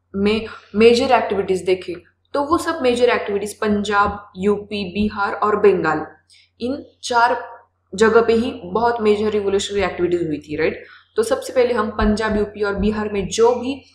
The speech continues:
revolutionary activities हुई, हुई थी वो हम यहाँ पे देख लेते हैं, ठीक है। सबसे पहले, अ, यूपी में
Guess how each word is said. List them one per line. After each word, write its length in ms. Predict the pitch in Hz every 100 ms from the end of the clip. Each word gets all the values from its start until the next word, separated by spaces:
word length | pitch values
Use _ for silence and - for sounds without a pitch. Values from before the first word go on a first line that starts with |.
| _ _
revolutionary 500 | 214 220 226 226 233
activities 360 | 220 214 214 202
हुई, 280 | 185 170 -
हुई 120 | 214
थी 280 | 208 165 156 - _ _
वो 180 | 196 240
हम 200 | 214 202
यहाँ 200 | 196 -
पे 320 | 226 - - 185
देख 200 | 185 180
लेते 240 | 170 160
हैं, 160 | 160 156 _ _ _ -
ठीक 100 | 254
है। 120 | - - _ _ -
सबसे 220 | 320 339
पहले, 200 | 262 262 269 - - _ _ _ -
अ, 360 | 208 214 220 - - - _ _ _ _ _ _ _
यूपी 380 | 214 254 254 214
में 260 | 147 135